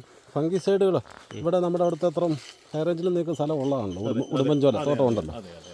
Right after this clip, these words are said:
Speaker 1: അപ്പം ഈ ഫിസേറിയം പോലത്തെ അസുഖങ്ങൾ ഇവിടെ കുറവുണ്ട് അല്ലേ?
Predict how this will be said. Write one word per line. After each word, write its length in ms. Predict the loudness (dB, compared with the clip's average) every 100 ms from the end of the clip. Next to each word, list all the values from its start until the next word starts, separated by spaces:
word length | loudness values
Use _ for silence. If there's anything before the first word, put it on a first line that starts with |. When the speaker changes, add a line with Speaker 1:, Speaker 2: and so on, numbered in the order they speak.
| -8
Speaker 1:
അപ്പം 180 | 0 0 0 -10 -14 -4
ഈ 40 | 0 0 -2 -8 _ -20 _ -6
ഫിസേറിയം 440 | 0 2 4 4 4
പോലത്തെ 280 | 2 2 -2 -4 -18 -8 -6
അസുഖങ്ങൾ 300 | 0 2 4
ഇവിടെ 140 | 4 2
കുറവുണ്ട് 360 | 2 2 2 0 -4
അല്ലേ? 140 | 2